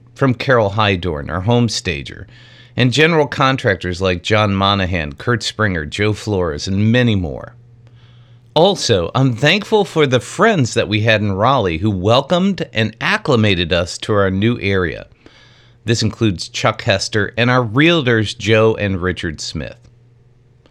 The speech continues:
As I said, it was hard to keep a business running, especially with multiple very active current and new clients.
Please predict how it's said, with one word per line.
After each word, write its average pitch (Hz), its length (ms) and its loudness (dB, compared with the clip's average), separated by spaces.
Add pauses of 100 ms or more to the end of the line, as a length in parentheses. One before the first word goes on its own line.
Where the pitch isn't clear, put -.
(680)
As 196 280 2
I 170 120 4
said, 110 380 2
it 160 120 2
was 180 240 0
hard 196 420 0
to 202 80 -2
keep 151 300 -4
a 131 60 4
business 110 580 -2
running, 87 340 -2
especially 135 720 0
with 98 260 -2
multiple 104 600 2
very 117 580 0
active 120 440 -4
current 131 500 -2
and 113 180 0
new 104 160 0
clients. 98 640 -6